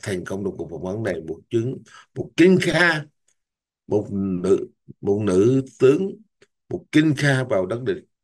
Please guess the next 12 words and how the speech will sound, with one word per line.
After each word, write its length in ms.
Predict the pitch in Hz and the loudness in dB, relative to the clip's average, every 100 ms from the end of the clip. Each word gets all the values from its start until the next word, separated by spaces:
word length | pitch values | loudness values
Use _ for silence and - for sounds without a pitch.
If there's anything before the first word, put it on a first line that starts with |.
| _ _ _ _ _ | _ _ _ _ _
và 460 | 104 101 92 85 73 _ _ _ _ _ _ _ _ _ _ _ _ _ _ | -4 -2 -2 -6 -10 _ _ _ _ _ _ _ _ _ _ _ _ _ _
trở 200 | 120 113 | 2 4
về 340 | 127 110 85 76 _ _ _ _ _ _ _ | 6 2 0 -10 _ _ _ _ _ _ _
thân 220 | - 127 | -4 -2
xác 200 | 120 147 143 | -2 -4 -4
còn 120 | 95 | -4
nguyên 180 | 101 92 | -4 -4
vẹn, 240 | 85 - | -6 -8
không 200 | - 98 | -12 -6
bị 200 | 92 92 - | -6 -6 -8
chấn 200 | - 113 | -6 -6
thương, 380 | 131 117 104 | -4 -4 -4